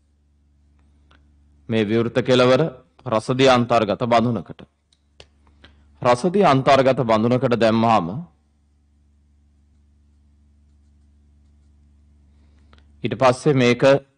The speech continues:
මේ අතට දිගාරිනවා. මේ අතට දිගෑරීම තුළ මේ තුලට මෙන්න මේ ආකාරයේ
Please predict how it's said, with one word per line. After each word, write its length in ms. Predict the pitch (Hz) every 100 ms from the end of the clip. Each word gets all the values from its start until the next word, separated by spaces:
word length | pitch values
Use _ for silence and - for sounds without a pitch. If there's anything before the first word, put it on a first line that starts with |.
| _ _
මේ 280 | 110 110 120
අතට 280 | 123 123 120
දිගාරිනවා. 600 | 113 110 117 107 76 67 _ _ _ _ _ _ _ _ _ _
මේ 200 | 113 120
අතට 280 | 123 120 120 113
දිගෑරීම 600 | 110 117 117 117 113 110
තුළ 240 | 123 120 92 120 - _ _ _ -
මේ 160 | 110 107
තුලට 340 | 113 110 104 131 - _ _ _ _ _ _ _ _ _ 113
මෙන්න 160 | 117
මේ 180 | 120 123
ආකාරයේ 720 | 120 120 - 123 120 92 82